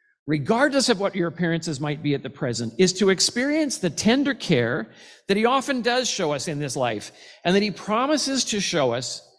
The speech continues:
his followers, in the next. So then there's one reason, one, one way to respond, flagrant cynicism, and I pray that you will not respond this way,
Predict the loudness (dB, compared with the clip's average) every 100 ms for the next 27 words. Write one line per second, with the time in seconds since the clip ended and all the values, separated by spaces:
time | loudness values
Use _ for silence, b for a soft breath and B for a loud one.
0 | _ _ -20 -2 2 4 4 2 2 0
1 | -2 -4 -2 0 2 0 -2 -12 -14 _
2 | _ _ _ _ _ _ _ _ _ _
3 | _ B B B B B 2 4 6 6
4 | 4 4 2 2 0 -2 -6 -4 0 0
5 | 0 0 2 2 2 0 -4 -2 -4 -4
6 | -6 0 2 2 2 -2 -2 0 0 -4
7 | -4 -6 -4 0 0 0 0 2 2 2
8 | -2 -4 0 0 0 -2 -4 -6 -2 2
9 | 2 0 -2 -4 -2 -4